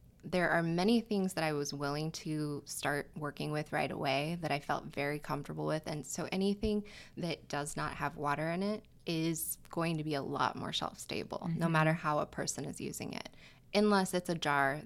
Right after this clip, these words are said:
Speaker 1: that's something oil-based that they're sticking their <laughs> wet hand into,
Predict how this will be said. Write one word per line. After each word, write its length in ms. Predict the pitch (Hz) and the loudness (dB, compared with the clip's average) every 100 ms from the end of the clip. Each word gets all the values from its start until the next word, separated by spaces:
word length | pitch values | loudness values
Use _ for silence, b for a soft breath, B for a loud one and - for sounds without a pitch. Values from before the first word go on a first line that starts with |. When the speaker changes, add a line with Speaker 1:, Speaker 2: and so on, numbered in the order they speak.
| - | -6
Speaker 1:
that's 300 | 151 139 - - - - | -6 -4 -8 -12 -20 -12
something 340 | - 160 156 143 | -6 -2 -2 -2
oil-based 580 | 139 139 - 127 147 | -2 -2 -2 -2 -4
that 120 | - - | -6 -6
they're 100 | 151 | -6
sticking 360 | - - 101 | -6 -6 -6
their 180 | 131 151 - | -4 -6 -8
<laughs> 80 | |
wet 180 | - 131 | -4 -4
hand 480 | - - 170 185 175 | -4 -4 0 2 0
into, 560 | 160 151 220 143 135 | -2 -4 -4 -2 -2